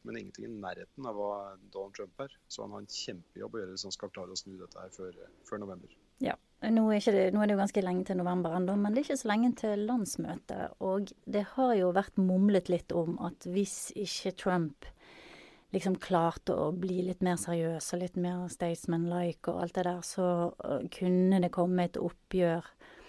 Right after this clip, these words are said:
Speaker 2: eller et opprør heter det, ehm, på landsmøtet der det ble fremmet en, en ka-, annen kandidat. Ehm, og det har liksom vært,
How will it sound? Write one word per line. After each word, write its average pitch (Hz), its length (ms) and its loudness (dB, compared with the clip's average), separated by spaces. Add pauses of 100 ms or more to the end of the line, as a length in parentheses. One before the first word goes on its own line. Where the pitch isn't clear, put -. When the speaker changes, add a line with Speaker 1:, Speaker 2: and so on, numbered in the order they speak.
(200)
Speaker 2:
eller 165 100 -4
et 196 140 4
opprør 185 340 4
heter 175 260 0
det, 170 260 2
ehm, 180 540 -2 (180)
på 185 180 4
landsmøtet 165 600 -2
der 180 160 -2
det 185 320 -2
ble 196 120 0
fremmet 170 460 -2
en, 180 280 -4 (160)
en - 500 -6 (100)
ka-, - 140 -4
annen 185 220 2
kandidat. 196 760 2
Ehm, 180 920 2
og 180 80 0
det 214 80 4
har 208 100 2
liksom 196 240 2
vært, - 340 -6